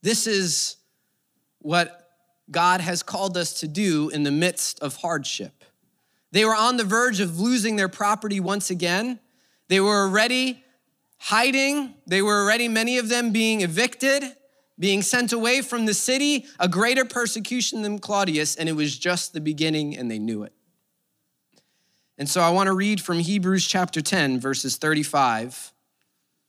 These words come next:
to chapter eleven, verse one. The writer says, "Therefore, do not throw away your confidence, which has a great reward.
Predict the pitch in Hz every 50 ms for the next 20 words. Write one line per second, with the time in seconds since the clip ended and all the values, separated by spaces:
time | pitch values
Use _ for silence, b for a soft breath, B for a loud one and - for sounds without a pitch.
0 | _ _ _ _ _ _ _ _ _ _ - - - 151 147 143 135 - - 147
1 | 139 143 - 147 131 131 127 139 139 135 135 131 127 120 123 123 117 - - 127
2 | 127 117 104 98 98 92 95 _ _ _ _ _ _ _ _ _ _ _ _ _
3 | _ _ _ _ _ _ _ _ _ - - _ - - 127 139 147 160 160 165
4 | 151 - 175 165 156 143 147 190 226 247 190 - 254 233 220 208 175 196 202 196
5 | 208 240 269 262 - 220 226 226 214 202 185 170 165 190 196 208 214 233 233 190
6 | 180 180 - - 220 226 233 226 220 - 117 113 113 120 151 180 - - - -
7 | - _ B B B B B B B B 170 180 180 196 220 196 175 170 160 147
8 | 151 170 190 196 190 - 170 175 180 165 165 165 147 127 110 104 104 95 -